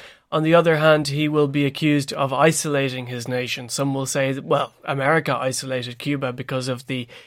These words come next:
economic embargo, the economic war. Um, some will describe him as a liberator,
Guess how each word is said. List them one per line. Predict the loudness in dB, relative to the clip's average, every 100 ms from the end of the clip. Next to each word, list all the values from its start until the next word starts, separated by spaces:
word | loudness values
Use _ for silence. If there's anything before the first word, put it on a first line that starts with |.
| _
economic | -2 2 2 2 2 0
embargo, | -4 2 6 8 8 6 4
the | -2
economic | -4 0 0 0 -4
war. | 2 6 6 4 -6 -18 -18 -2
Um, | 6 8 8 6 0
some | 4 4
will | 6 4 4
describe | -2 2 4 4
him | 2 0
as | 2
a | 6
liberator, | 6 6 4 4 2 -6